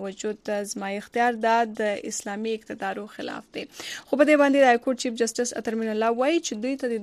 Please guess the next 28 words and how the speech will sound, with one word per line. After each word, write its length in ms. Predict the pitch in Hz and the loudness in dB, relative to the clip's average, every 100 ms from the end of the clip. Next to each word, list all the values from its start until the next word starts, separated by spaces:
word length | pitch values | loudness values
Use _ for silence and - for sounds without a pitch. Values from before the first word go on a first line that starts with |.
| 233 | -2
دا 80 | 233 | -4
واضح 240 | 208 196 233 240 | -6 -6 -8 -6
کړی 120 | 233 | -8
سي 80 | 233 | -8
چې 140 | 240 214 202 | -8 -6 -6
دا 60 | |
څنګه 360 | 214 269 254 - - _ | -8 -8 -6 -6 -8 _
د 120 | - 208 - | -10 -8 -10
اسلامي 300 | - 202 208 | -10 -8 -10
اقتدارو 380 | 214 196 - 214 - | -10 -10 -10 -12 -10
خلاف 280 | 202 196 - | -10 -10 -12
کېدای 240 | 226 214 214 | -12 -10 -8
سي. 160 | - 220 - - - - | -8 -10 -14 -20 -12 0
څه 60 | 381 381 | 0 2
تفصیلات 520 | 311 - 254 254 262 | -2 -2 0 0 0
یې 80 | 269 | -4
تاسو 200 | 262 220 | -4 -8
ته 80 | - | -10
ټول 240 | 208 196 196 196 | -10 -10 -8 -8
د 40 | 202 - | -10 -10
پیر 80 | 208 | -12
ولایت 260 | 202 214 | -10 -10
شاه 180 | - 311 311 | -10 -10 -8
په 60 | 240 | -10
راپور 300 | 208 - 202 | -10 -10 -10
کې 160 | - 240 | -10 -10
وړاندې 360 | 220 190 208 | -10 -10 -12
کوو. 180 | - - | -12 -14